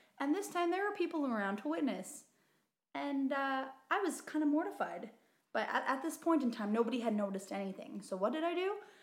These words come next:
I ran into the car with my legs semi-crossed, as, uh, you can imagine that would go trying to run. And I grabbed a new pair of pants,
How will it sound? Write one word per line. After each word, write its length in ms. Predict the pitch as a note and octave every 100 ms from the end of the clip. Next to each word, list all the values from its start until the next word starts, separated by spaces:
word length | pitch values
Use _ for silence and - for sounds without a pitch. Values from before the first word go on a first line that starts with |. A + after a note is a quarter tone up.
| -
I 120 | - F#3 D#3 D#3
ran 360 | E3 D#4 G4
into 180 | G4+ F#4+
the 120 | F#4
car 560 | - E4 D#4 G3+ F#3 G#3+
with 140 | A3 C4
my 120 | E4+
legs 380 | G4 F#4+ C4+ - -
semi-crossed, 960 | - E4+ E4+ B3+ - C#4 F#3 G3+ -
as, 260 | G3 F#3 F#3
uh, 160 | - A#3+
you 120 | A#3
can 120 | G#3+
imagine 380 | G#3 F#3 F#3 F#3+
that 140 | F#3 F3+
would 180 | F#3
go 400 | G3 F#3 F3 F#3+ -
trying 300 | - F#3+ G3
to 120 | F#3
run. 360 | F#3 E3+ G3 A#3 - - _ _ _ _ -
And 260 | G#3 F#3
I 80 | - -
grabbed 420 | G3+ C4 D#4+ D#4
a 20 |
new 160 | D#4 C4+
pair 240 | B3 B3+
of 120 | B3
pants, 420 | G#3+ G3+ G3+ B3